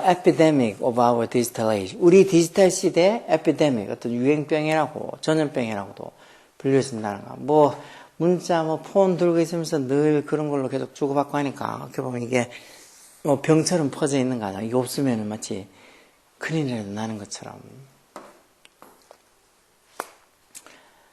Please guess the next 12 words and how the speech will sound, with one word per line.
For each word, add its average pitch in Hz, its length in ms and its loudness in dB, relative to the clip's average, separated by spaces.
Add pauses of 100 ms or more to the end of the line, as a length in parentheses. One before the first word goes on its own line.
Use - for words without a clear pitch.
(440)
음. 113 560 -6 (1400)
테크놀로지, 190 540 4
과학기술, 156 560 2
서치에서 135 540 0
어떤 123 220 -4
거? 92 200 -8 (640)
이 160 80 -4
메디테이션, 190 800 2
메디테이션 196 560 2
명상, 123 400 -2
어, 139 40 -12
메-, 117 180 -12